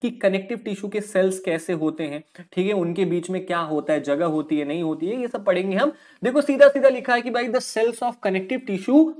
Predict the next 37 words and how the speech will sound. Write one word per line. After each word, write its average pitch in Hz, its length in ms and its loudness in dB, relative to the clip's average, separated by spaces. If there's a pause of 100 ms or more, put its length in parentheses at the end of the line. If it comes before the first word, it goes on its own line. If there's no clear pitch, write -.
(460)
are 208 340 2
loosely 220 1000 -2
spaced 214 760 2 (400)
and 190 220 -2 (140)
embedded 190 680 2 (160)
in 165 200 2
a 202 120 2 (600)
intercellular 214 1000 -2
matrix। 170 760 -6
मतलब 240 280 4
जो 269 80 0
कनेक्टिव 208 440 -2
टिश्यू 214 360 -6
के 240 120 -6
सेल्स 202 360 -2
होते 160 220 -2
हैं 127 100 -4
ना, 190 200 -4 (240)
वो 196 80 0
क्या 233 160 -2
होते 170 300 2
हैं, 247 160 2 (320)
ये 269 160 4
सेल्स 302 440 4
काफी 247 360 0
दूर 220 300 0
दूर 220 180 0
होते 143 280 0
हैं, 131 180 -6 (200)
एक 208 240 0
सेल 220 260 -4
यहाँ 165 320 0
तो 285 100 -2
एक 190 220 0
सेल 202 240 -2
यहाँ 135 240 -2
पर, 131 200 -8